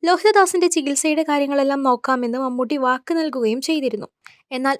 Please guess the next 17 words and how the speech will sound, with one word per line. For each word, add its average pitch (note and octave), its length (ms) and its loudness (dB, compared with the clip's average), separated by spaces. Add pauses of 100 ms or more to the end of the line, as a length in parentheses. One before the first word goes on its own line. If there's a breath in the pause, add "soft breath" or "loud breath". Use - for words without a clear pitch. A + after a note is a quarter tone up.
(100)
അതിനു D#4+ 280 -2
മുമ്പേ C#4 400 0
അദ്ദേഹം A3+ 400 -2
മരണപ്പെടുകയാണ്. A3+ 840 0 (480 loud breath)
ലോഹിതദാസിനെ C#4 640 0
ഓർക്കുന്ന D4 340 -2
മമ്മൂട്ടിയുടെ D4+ 520 0
വാക്കുകൾ D4+ 380 2
ചർച്ചയായി C#4+ 580 0
മാറുകയാണിപ്പോൾ. C4 760 -2 (140)
സിനിമയിൽ F#4+ 500 2
തനിക്ക് F4 180 0
മോശം D4+ 400 -2
സമയമുണ്ടായപ്പോഴാണ് C#4+ 1000 0
മമ്മൂട്ടി C4 480 -2
ലോഹിതദാസിനെ C#4 760 -2
ആദ്യമായി C#4 560 0